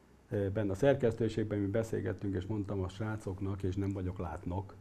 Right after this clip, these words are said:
mondtam a srácoknak, "Én nagyon félek most." Ö, azért, még a meccs előtt, mert, ö, generációváltás történt a németeknél, ö, világsztárok abba hagyták.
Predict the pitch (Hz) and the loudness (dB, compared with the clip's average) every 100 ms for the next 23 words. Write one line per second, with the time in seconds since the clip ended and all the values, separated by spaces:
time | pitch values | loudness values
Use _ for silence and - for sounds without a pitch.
0 | - - - - - - 113 104 95 117 | -20 -20 -20 -20 -12 -6 -2 -2 0 0
1 | 107 110 104 101 - - - 117 110 110 | 0 -2 -2 -2 -4 -12 -4 2 2 2
2 | 101 95 113 101 95 107 90 - - - | 0 -2 -2 -2 -2 -6 -8 -10 -14 -18
3 | - - - - - - - 622 - 554 | -20 -20 -18 -8 -8 -8 -6 -4 -2 -4
4 | 605 123 113 113 123 123 147 165 175 - | 0 2 4 4 4 6 8 8 6 0
5 | - - - - - - - 110 104 107 | -16 -20 -20 -20 -20 -10 0 0 2 0
6 | 120 - 113 131 156 - - - - - | -2 0 4 6 6 4 -12 -18 -20 -6
7 | 104 101 98 - 101 92 92 95 - - | 0 2 2 2 4 6 4 2 -4 -2
8 | 120 127 104 98 95 98 101 98 98 95 | 4 4 4 0 0 -2 -2 0 -2 -4
9 | 98 95 - 110 101 98 95 92 - - | -4 -6 -4 -4 -4 -4 -4 -4 -8 -16
10 | - - - 92 104 117 135 127 139 156 | -20 -14 -4 -2 0 2 2 4 6 6
11 | 170 - - - - - - - 101 95 | 4 0 -16 -20 -20 -20 -16 -4 0 2
12 | 95 95 - - - - - 120 127 107 | 0 -4 -14 -16 -20 -18 0 6 6 6
13 | - 113 104 95 104 101 101 113 135 143 | 0 -2 -2 0 0 2 2 2 4 4
14 | 165 - | 4 0